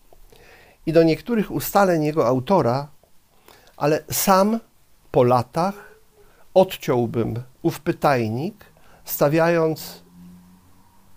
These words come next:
za późniejszym Ratzingerem jednoznaczną tezę pozbawioną już wątpliwości związanych z tym pytaniem. Otóż teologia jest perennis,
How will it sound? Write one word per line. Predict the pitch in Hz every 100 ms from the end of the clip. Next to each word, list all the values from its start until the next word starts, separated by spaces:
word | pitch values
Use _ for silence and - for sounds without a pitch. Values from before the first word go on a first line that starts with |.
| - - -
za | 139
późniejszym | 139 151 143 147 165 - 147
Ratzingerem | 131 127 135 139 117 117 135 226 - _ _ _ - - -
jednoznaczną | 151 170 175 156 170 202 - 196 151
tezę | - 196 170 165 165 - _ -
pozbawioną | 175 165 160 175 180 170 151
już | 147 147 - _ _ _
wątpliwości | 127 160 165 - 160 160 175 - - - 139 190 226 - _ -
związanych | 139 147 156 151 160 160 151
z | -
tym | 151
pytaniem. | 147 156 123 85 76 57 - _ _ - _
Otóż | 143 139 156 - _ _ _ -
teologia | 160 156 190 196 202 185 -
jest | 170 208 - - - _ -
perennis, | 143 139 120 98 92 131 208 - -